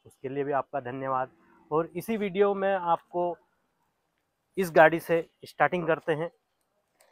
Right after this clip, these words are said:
Bolero पिकअप एमपी सोलह नंबर, इंदौर रजिस्टर्ड गाड़ी, सादा इंजन गाड़ी है। और आप गाड़ी देख पा रहे होंगे, गाड़ी पूरी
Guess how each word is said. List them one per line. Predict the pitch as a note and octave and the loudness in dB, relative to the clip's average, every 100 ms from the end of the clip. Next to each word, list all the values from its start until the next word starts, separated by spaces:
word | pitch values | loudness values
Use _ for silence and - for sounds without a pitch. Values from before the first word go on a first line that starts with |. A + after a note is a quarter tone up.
| _ _ _ _ _ - - - _ _ _ _ _ | _ _ _ _ _ -20 -20 -20 _ _ _ _ _
Bolero | C3 C#3+ E3 F3 | 2 4 6 6
पिकअप | - - - G3+ _ _ _ _ _ _ _ - | 4 0 4 4 _ _ _ _ _ _ _ -8
एमपी | C#3+ C#3 F3+ | -6 -4 -6
सोलह | - D3+ E3 | -2 0 2
नंबर, | E3+ D#3+ E3 E3+ E3 _ _ _ _ _ _ _ _ _ - | 2 0 2 2 0 _ _ _ _ _ _ _ _ _ -14
इंदौर | C3+ C#3 D3+ E3 C#3+ | -10 0 4 4 2
रजिस्टर्ड | C#3+ C3 D3+ - F3+ | -6 -8 -8 0 0
गाड़ी, | D#3 D3 D3+ F3+ _ _ _ _ _ _ _ _ _ _ _ - | 2 0 -2 -10 _ _ _ _ _ _ _ _ _ _ _ -4
सादा | C3 E3 | 0 0
इंजन | D#3+ D#3+ E3+ | 0 -2 -2
गाड़ी | D#3+ D#3 D#3+ | 2 2 0
है। | D3+ F3+ _ _ | -6 -8 _ _
और | C#3+ C#3 C#3 C#3 C#3 - _ _ _ _ _ _ _ C#3 | -6 -2 -2 -2 -4 -8 _ _ _ _ _ _ _ -4
आप | C3+ | -2
गाड़ी | C3 C#3 D#3 | 0 -2 0
देख | D3 D#3 - | -2 0 4
पा | D#3 | 6
रहे | D#3+ | 4
होंगे, | D3+ D#3 D#3 | 0 -2 -2
गाड़ी | C3+ C#3+ E3+ | 2 2 0
पूरी | - - D#3+ E3+ F3 F3+ | -6 -12 -6 -4 -4 -6